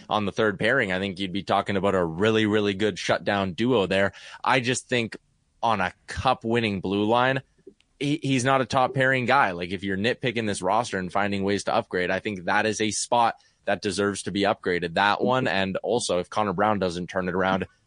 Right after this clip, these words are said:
you're probably looking for a top four right wi-, or top six right winger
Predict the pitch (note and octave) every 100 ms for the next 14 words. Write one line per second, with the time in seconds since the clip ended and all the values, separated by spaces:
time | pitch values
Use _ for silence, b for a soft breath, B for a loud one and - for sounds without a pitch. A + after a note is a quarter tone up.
0 | _ G2+ - C#3 C3 A2+ A2 A2 F#2+ G2+
1 | F2 G#2 G2 - G2+ F2+ F#2+ F#2 - G#2
2 | A2 G2+ G#2 - A2 - - G#2 F2 G#2+
3 | B2 F2